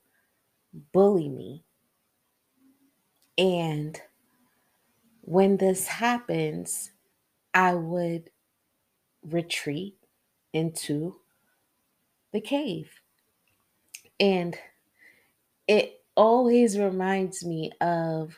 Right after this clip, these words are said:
when Elijah was on the run from Jezebel, right? When he ran, he was scared because she had killed all the other prophets,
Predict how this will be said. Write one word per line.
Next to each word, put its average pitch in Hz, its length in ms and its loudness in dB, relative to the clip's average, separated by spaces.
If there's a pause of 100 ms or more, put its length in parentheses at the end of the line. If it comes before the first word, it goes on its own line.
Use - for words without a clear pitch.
(140)
when 175 240 -2
Elijah 170 680 0
was 151 220 -4
on 170 160 -4
the 156 100 -4
run 151 380 -2
from 147 340 -8
Jezebel, 151 720 -4 (720)
right? 180 220 2
When 165 140 -4
he 180 180 -6
ran, 180 460 -2
he 160 140 -8
was 151 220 -8
scared 185 540 0
because 180 400 -8
she 190 100 -6
had 175 240 -8
killed 180 300 -2
all 165 160 -4
the 170 80 -6
other 160 180 -6
prophets, 180 760 -6